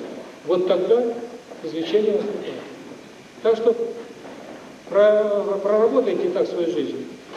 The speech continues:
и будут изменения. Еще один момент. Вот мне тут, э, женщина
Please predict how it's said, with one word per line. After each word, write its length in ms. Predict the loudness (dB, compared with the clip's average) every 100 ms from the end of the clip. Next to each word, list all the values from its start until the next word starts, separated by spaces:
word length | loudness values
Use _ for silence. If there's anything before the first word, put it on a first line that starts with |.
| -12 -2
и 40 |
будут 260 | 2 4 2
изменения. 500 | 2 0 0 -2 -4 -8 -12 -12 -8 -4
Еще 240 | 2 4
один 240 | 4 2
момент. 280 | 0 0 0
Вот 100 | 0
мне 100 | 0
тут, 140 | 2 2
э, 360 | 0 0 2 2
женщина 380 | 4 4 4 2